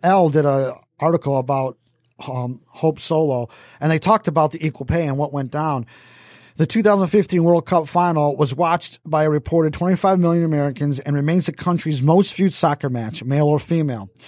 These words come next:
But the tournament also highlighted long-standing discrepancies between the women's team and the men's. It was played on artificial turf, an undisputedly more difficult terrain than natural grass, whereas the men's World Cup has always been on grass.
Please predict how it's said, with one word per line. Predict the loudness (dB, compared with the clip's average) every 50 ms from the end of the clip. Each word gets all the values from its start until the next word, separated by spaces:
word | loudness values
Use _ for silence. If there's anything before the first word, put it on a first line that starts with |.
| -20 -20 -18 _ -6
But | -4 -4
the | -2
tournament | 0 2 2 2 2 2 2
also | 2 0 0 0 -6 -4
highlighted | 0 0 2 4 2 2 2 2
long-standing | 2 2 2 0 0 -2 -4 -2 0 0 0 0 0
discrepancies | -2 -4 -4 -2 -2 -2 0 0 -2 -4 -4 -6 -6 -4
between | -6 -6 -4 -4 -4
the | -4
women's | -2 -2 0 0 2 0 0 -2
team | -4 -2 -2 0 0 -2 -2
and | 0 0 0
the | 2
men's. | 2 2 2 2 0 -2 -4 -6 -10 -14 _ _ _ -20 -20 -20 -20 -14 -4 -2
It |
was | -2 -2 -2
played | 0 0 2 2 2
on | 0 -2
artificial | -4 -2 0 0 2 2 0 0 0 -2 -4
turf, | -4 -2 0 2 2 2 0 -2 -8 _ -20 -20 _ -6
an | -6 -6 -2
undisputedly | -2 -2 2 2 0 0 -2 -2 0 2 2 2 2 2 2 2
more | 2 0 0
difficult | 0 0 -2 0 2 0 -2 0 -2 -4 -4 -4 -4
terrain | -6 -4 -2 -2 -2 -2 -2 -2
than | -2 -2
natural | -2 -2 -2 -2 -2 -2 -2
grass, | -2 -2 -4 -2 -2 -2 -4 -6 -8 _ -20 -20 -20 -12 -2
whereas | 0 2 2 4 2
the | 2
men's | 2 4 2 2 2 2
World | 2 0 0 0
Cup | 0 -2 -2 0 0
has | -2 -4 -4 -8 -6
always | -4 -2 -2 -2 -2
been | -2 -2 0 0
on | 0 -2 -4
grass. | -6 -6 -8 -8 -8 -10 -12 -14